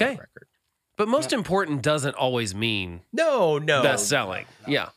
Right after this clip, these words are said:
Speaker 2: It, when, when it's a band that, like, doesn't, uh, doesn't have the career that they have had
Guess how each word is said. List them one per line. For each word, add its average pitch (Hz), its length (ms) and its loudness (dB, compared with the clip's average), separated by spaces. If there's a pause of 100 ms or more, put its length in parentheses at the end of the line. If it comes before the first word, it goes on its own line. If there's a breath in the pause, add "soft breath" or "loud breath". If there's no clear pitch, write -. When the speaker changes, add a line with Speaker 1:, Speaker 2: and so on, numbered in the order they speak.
(220 soft breath)
Speaker 2:
It, 165 180 -6
when, 202 220 4
when 196 260 4
it's 180 200 2
a 175 40 2
band 180 360 2
that, 143 120 -2
like, 131 280 -2
doesn't, 135 440 0
uh, 120 360 2
doesn't 135 300 0
have 131 200 0
the 123 100 -2
career 120 360 -2
that 117 180 -4
they 113 160 0
have 113 200 -4
had 117 440 -6